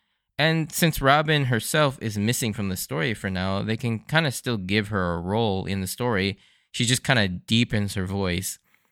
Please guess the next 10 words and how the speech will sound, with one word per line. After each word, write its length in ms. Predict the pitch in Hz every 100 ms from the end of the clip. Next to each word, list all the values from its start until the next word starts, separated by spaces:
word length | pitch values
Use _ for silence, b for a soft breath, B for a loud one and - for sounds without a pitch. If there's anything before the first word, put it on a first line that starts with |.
| _ _ _
And 140 | 139
they 80 | 156
actually 300 | 185 - 370
do 100 | 170
this 220 | 165 147 -
often 420 | 101 135 98 98
with 140 | 98
the 80 | 98
main 300 | 98 95 98
cast, 440 | - 92 92 -